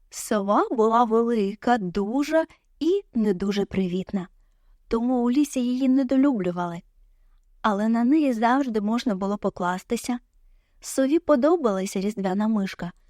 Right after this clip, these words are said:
тому хижачка уникала сварок під час підготування до Різдва.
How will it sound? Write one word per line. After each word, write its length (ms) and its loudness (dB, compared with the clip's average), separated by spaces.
тому 280 2
хижачка 600 -2
уникала 580 0
сварок 500 -6
під 200 -6
час 220 -2
підготування 840 -4
до 120 -4
Різдва. 440 -4